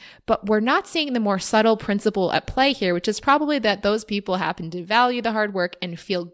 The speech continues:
good about themselves. And that goodness, that feeling, that vibration started to raise, that frequency started to get there, and then everything they wanted flowed from there. With the intensity being high,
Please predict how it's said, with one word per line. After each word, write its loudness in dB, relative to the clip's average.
good 2
about 0
themselves. -2
And -8
that -6
goodness, -2
that -4
feeling, -4
that -2
vibration -2
started 0
to -6
raise, 0
that 0
frequency 0
started -2
to -4
get 0
there, 0
and -6
then 2
everything -2
they -2
wanted -6
flowed -6
from -8
there. -4
With 0
the 0
intensity -2
being -4
high, 0